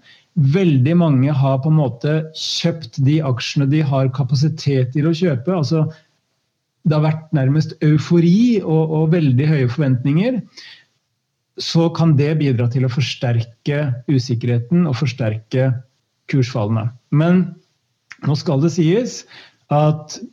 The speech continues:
kursfallene har jo egentlig så langt vært relativt, eh, små. Men hvis GameStop, som jo er dette selskapet som er mest i vinden da, blant as-, disse traderne,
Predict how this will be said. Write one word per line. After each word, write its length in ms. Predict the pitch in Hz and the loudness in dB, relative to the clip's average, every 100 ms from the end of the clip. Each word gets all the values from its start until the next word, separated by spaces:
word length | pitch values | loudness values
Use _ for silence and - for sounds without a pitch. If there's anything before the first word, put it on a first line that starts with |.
| _ | _
kursfallene 560 | - 127 120 - 131 151 | 0 0 -2 -2 0 0
har 220 | 139 131 | 0 0
jo 80 | 151 | 0
egentlig 300 | 131 139 139 | 0 -2 -4
så 260 | - 139 131 | -2 -2 0
langt 340 | 190 196 - | 0 -2 -4
vært 300 | 135 131 - _ _ 131 | -2 -2 -6 _ _ -4
relativt, 1000 | 127 123 120 127 131 131 147 117 - - - | 0 2 2 2 0 0 -2 -2 -12 -20 -6
eh, 240 | 123 123 120 | -2 0 -2
små. 320 | 127 123 113 - - - - | -2 -2 -4 -10 -20 -20 0
Men 420 | 156 180 196 196 - _ _ _ _ _ 185 | 0 4 2 2 -8 _ _ _ _ _ 0
hvis 640 | 147 262 - - - - - _ - 139 | 0 0 -4 -10 -10 -12 -20 _ -2 0
GameStop, 720 | 160 151 160 156 233 247 - - | 2 2 2 2 -2 -4 -6 -14
som 220 | - 165 | -2 2
jo 80 | 156 | 4
er 140 | 165 156 | 2 0
dette 260 | 151 151 | 0 -2
selskapet 640 | 156 175 120 - 120 110 131 | 0 -2 -2 -2 -2 0 0
som 220 | 156 147 | 2 2
er 240 | 139 147 117 - - | 2 -2 -4 -6 0
mest 420 | 139 139 - - | 2 0 -6 -2
i 80 | 160 | 2
vinden 400 | 156 147 143 196 | 4 4 4 4
da, 160 | 240 139 | 2 2
blant 340 | 123 143 156 | 0 0 0
as-, 200 | 147 - | -2 -2
disse 320 | 131 135 135 127 | 0 0 0 0
traderne, 580 | 135 123 120 143 240 185 | 0 0 0 0 -2 -4